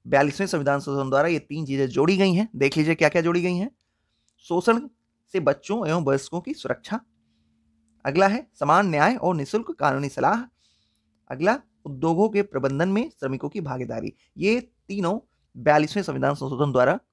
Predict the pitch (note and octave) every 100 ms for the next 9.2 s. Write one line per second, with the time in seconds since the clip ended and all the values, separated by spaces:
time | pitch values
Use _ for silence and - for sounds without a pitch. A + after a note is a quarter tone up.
0 | _ - C3 A#2 - G3+ _ _ _ _
1 | _ _ _ _ _ _ - D3 F#3+ G#3+
2 | - _ _ _ _ - E3 D3 E3 A3
3 | D#3 D#3+ - _ - D3+ E3+ A#3 - -
4 | D3+ D#3 D#3 G3 G3 B2+ D3 _ _ _
5 | _ - F#3+ - F#3+ F#3+ - G3 F#3+ G3
6 | A#3+ _ _ _ _ _ C3+ C3+ E3+ C#4
7 | _ _ _ _ - C#3+ D3 D3 D3 C#3
8 | D3 G3 - _ _ _ C#3+ C#3 C3+ -
9 | F#3+